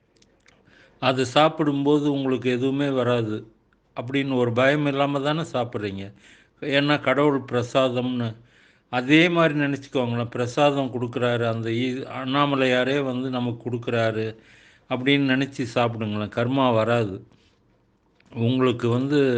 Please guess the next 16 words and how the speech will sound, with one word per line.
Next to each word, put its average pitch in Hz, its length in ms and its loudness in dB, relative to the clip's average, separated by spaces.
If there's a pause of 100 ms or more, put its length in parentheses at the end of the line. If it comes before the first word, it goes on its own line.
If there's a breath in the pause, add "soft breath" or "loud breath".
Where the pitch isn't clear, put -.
(220)
அப்படியெல்லாம் 127 600 -2
கர்மா 127 340 0
வர்றதுக்கு 120 480 0
வாய்ப்பு 120 400 0
இல்ல. 104 200 -2 (600 loud breath)
அதை 113 200 0
வாங்கி 120 340 2
சாப்பிட்டா 117 520 -2 (640 loud breath)
அப்படியே 139 460 4
வருதுன்னு 143 560 2
வச்சுக்கோங்க. 113 460 -4
நீங்க 131 280 -2
மட்டுமே 135 440 0 (140)
சாப்பிடல, 110 500 0 (600 soft breath)
பல்லாயிரக்கணக்கானவங்க 135 1300 2
வாங்குறாங்க. 120 580 -2